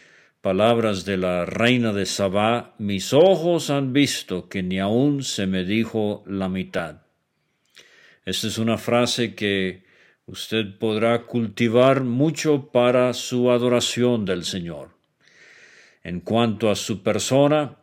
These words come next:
en cuanto a la gloria venidera, "mis ojos han visto que ni aún se me dijo la mitad". Más de esto más adelante.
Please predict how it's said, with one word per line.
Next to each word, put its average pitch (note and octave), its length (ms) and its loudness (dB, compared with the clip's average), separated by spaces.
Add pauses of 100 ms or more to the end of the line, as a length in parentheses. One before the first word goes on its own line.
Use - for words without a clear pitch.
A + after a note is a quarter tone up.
(420)
en F#2+ 260 -6
cuanto G#2 600 -2
a G2 40 0
la G2 160 0
gloria A#2+ 440 4
venidera, G2 920 0
"mis G2 420 -4
ojos D#3 760 4
han B2 320 -2
visto G2 560 -2
que F#2 160 -6
ni F#2 160 -4
aún B2 480 -2
se G2+ 240 -4
me F#2 160 -4
dijo G2+ 600 -4
la F#2 280 -4
mitad". F2 560 -6
Más F#2 320 -6
de F#2 120 -2
esto F2+ 460 -8 (680)
más F2+ 280 -10
adelante. F2+ 640 -8